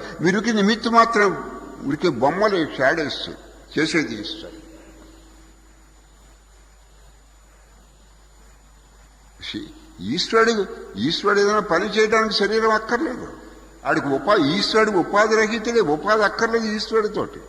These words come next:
ఊరికే మన గుర్తింపు కోసం ఎప్పుడైనా దేహం ధరించవచ్చు. ఒక రూపం లేని దాన్ని, నామం లేని దాన్ని మనం ఊహించలేం కాబట్టి ఒక రూపాన్ని ధరించి ఒక నామం పెట్టుకుని రావచ్చు. అప్పుడు కూడా వాడు ఉపాధి రహితుడే.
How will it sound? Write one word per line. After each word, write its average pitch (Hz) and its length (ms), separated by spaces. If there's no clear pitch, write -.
ఊరికే 165 260
మన 147 280
గుర్తింపు 180 540
కోసం 214 320
ఎప్పుడైనా 214 340
దేహం 202 440
ధరించవచ్చు. 190 800
ఒక 135 120
రూపం 196 580
లేని 196 200
దాన్ని, 202 360
నామం 190 580
లేని 196 220
దాన్ని 214 420
మనం 151 280
ఊహించలేం 196 640
కాబట్టి 208 600
ఒక 175 140
రూపాన్ని 208 440
ధరించి 196 400
ఒక 196 120
నామం 196 340
పెట్టుకుని 190 440
రావచ్చు. 185 580
అప్పుడు 233 280
కూడా 247 220
వాడు 233 160
ఉపాధి 202 440
రహితుడే. 131 460